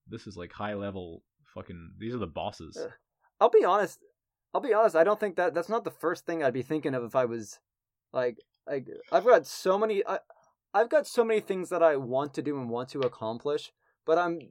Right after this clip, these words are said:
Speaker 2: pretty okay with not, like, I don't have anything really in my head that I'm like, "Oh, I, like, I'd regret n-, telling this person." Like, I, I mean, in regards to my wife, like, I've,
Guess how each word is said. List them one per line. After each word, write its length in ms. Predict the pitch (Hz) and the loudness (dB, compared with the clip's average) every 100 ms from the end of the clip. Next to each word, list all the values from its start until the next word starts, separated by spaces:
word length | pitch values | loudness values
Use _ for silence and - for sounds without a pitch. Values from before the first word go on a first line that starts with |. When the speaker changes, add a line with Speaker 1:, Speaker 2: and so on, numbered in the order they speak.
| _ | _
Speaker 2:
pretty 260 | - 226 220 | -2 0 2
okay 300 | 196 - 170 | 0 0 0
with 220 | 160 143 | 2 0
not, 360 | 147 139 135 120 - _ _ _ _ _ _ _ _ _ _ _ _ _ | 0 0 0 0 -6 _ _ _ _ _ _ _ _ _ _ _ _ _
like, 120 | 160 170 | -4 2
I 60 | |
don't 140 | 208 226 | 4 6
have 160 | 247 | 4
anything 260 | 208 202 190 | 2 0 -2
really 200 | 175 170 | 0 0
in 80 | 147 | 0
my 120 | 113 | -2
head 380 | 101 131 120 110 | -2 -2 -2 -4
that 160 | 123 | -4
I'm 120 | 117 117 | -4 -4
like, 160 | 117 | -6
"Oh, 160 | - 143 | -2 2
I, 360 | 131 123 120 117 _ _ _ _ | 2 2 -2 -6 _ _ _ _
like, 180 | 135 135 - | -10 -10 -8
I'd 200 | 139 131 | -4 -4
regret 340 | 123 120 127 - - | -4 0 -2 -2 -12
n-, 140 | 127 131 - 131 | -16 -16 -18 -12
telling 340 | 147 131 123 | -2 0 0
this 100 | 117 | -2
person." 500 | - 120 113 117 110 - _ _ _ _ _ _ _ _ _ _ _ _ _ _ _ _ - | -6 -6 -4 -6 -8 -12 _ _ _ _ _ _ _ _ _ _ _ _ _ _ _ _ -6
Like, 140 | 151 | -4
I, 100 | 117 - - | -4 -8 -12
I 60 | 180 | -6
mean, 220 | 185 180 - - | -6 -6 -8 -4
in 80 | |
regards 240 | 208 202 202 | 0 2 2
to 40 | |
my 100 | 180 | 0
wife, 300 | 143 151 147 | 2 4 4
like, 120 | 143 135 | 0 -2
I've, 140 | 127 | -4